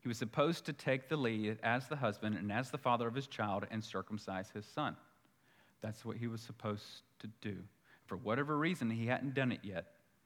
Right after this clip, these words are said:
but he must have known he was supposed to do it, and I'll tell you why here in a second, but I want to make this point first. He was supposed to take the lead as the husband and as the father and walk in obedience to the Lord. Fathers,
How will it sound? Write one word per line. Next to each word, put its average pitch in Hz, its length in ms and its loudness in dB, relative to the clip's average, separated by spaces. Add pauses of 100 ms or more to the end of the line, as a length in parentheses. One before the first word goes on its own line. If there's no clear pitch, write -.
(300)
but - 80 -4
he 104 60 0
must 117 340 2
have 113 100 -2
known 110 240 2
he 113 60 0
was 101 120 -2
supposed 107 300 -4
to 104 60 -6
do 101 160 0
it, 101 40 0
and 98 80 -2
I'll 98 60 -2
tell 107 160 -4
you 104 100 -2
why 101 200 0
here 107 100 -2
in 98 80 -2
a 98 40 -6
second, 92 360 -4
but 113 140 2
I 101 40 4
want 104 160 0
to 104 60 0
make 101 140 -4
this 101 100 -6
point 98 260 -6
first. 92 300 -2 (540)
He 143 500 4
was 123 100 -4
supposed 127 440 4
to 135 80 -8
take 127 320 2
the 127 60 0
lead 107 420 4
as 131 180 4
the 151 100 2
husband 117 400 4
and 117 220 2
as 117 160 0
the - 80 -2
father 107 500 4 (800)
and 120 100 2
walk 113 200 6
in 117 80 2
obedience 107 720 -2 (300)
to 131 80 0
the 117 120 2
Lord. 101 300 -2 (840)
Fathers, 107 500 8